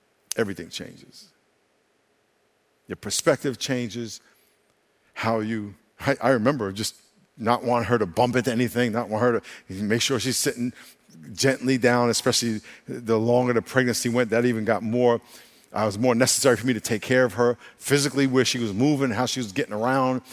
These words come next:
not to go over bumps on the street. You had this whole different perspective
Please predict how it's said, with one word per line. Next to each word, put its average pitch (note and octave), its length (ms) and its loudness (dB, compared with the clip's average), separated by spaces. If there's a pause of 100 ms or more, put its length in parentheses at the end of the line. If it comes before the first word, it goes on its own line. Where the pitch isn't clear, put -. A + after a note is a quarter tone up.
(140)
not A#2+ 100 0
to C3 80 -4
go B2 120 2
over A2+ 140 0
bumps B2 380 0
on A#2+ 100 -4
the A2+ 80 -4
street. C3+ 280 -4 (240)
You C3+ 100 -2
had F3+ 200 2
this F3+ 120 -2
whole A#3+ 540 0
different G#3 360 -4
perspective - 640 -10